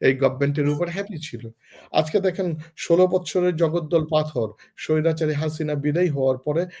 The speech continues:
প্রফেসর ইউনূস সরকার দায়িত্ব পালন করছে, তা, সে দায়িত্ব নিয়েছে। আপনি দেখেন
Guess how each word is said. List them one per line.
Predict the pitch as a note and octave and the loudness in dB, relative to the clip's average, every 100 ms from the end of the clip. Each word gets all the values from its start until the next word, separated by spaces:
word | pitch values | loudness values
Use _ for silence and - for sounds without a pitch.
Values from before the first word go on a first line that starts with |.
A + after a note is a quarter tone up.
| - | -10
প্রফেসর | - E3+ F3 E3+ | -4 -2 -2 0
ইউনূস | D3 C#3+ D3 D3+ | 4 4 2 2
সরকার | C3+ B2 F#3 B3+ - _ _ | -2 0 -4 -4 -14 _ _
দায়িত্ব | C3+ A#2+ A#2+ B2 B2 | 6 6 6 0 4
পালন | A#2+ A#2 A2+ A2+ - _ _ _ _ _ - | 4 4 0 -4 -12 _ _ _ _ _ -6
করছে, | D#3 D3+ - G3 - - _ | -4 -2 -2 -6 -6 -20 _
তা, | - B2 - | 4 4 4
সে | - C3 | 2 4
দায়িত্ব | B2 A#2+ - A2+ | 6 6 4 0
নিয়েছে। | A2 G#2+ G#2+ G#2+ _ - - - | 0 -4 -10 -12 _ -20 -16 -6
আপনি | E3 G#3 | -2 2
দেখেন | F#3+ - A3 E3+ | 0 0 2 2